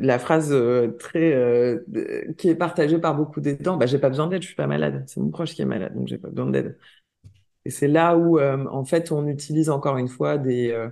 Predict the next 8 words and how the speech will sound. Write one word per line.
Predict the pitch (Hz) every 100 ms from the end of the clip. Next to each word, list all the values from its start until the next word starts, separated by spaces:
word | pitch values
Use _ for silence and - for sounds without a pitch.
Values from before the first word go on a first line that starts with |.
| - _ _ _
un | 120
peu | 147
des | 139 131 127 127 123 123
images, | 151 180 196 165
mais | 143 131
de | 123 127
dire, « | 143 160
Bah, | 143 117 - -